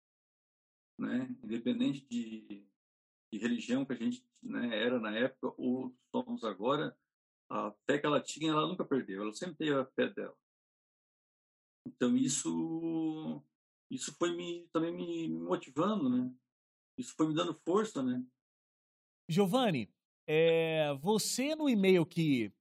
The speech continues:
Speaker 2: escreveu pra gente contou que algum tempo depois que você teve esse, aquele um ano inteiro no hospital,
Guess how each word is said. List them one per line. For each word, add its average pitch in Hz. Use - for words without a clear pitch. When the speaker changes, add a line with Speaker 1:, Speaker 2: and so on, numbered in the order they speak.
Speaker 2:
escreveu 156
pra 135
gente 185
contou 214
que 262
algum 285
tempo 269
depois 208
que 139
você 139
teve 160
esse, 160
aquele 190
um 185
ano 226
inteiro 160
no 147
hospital, 147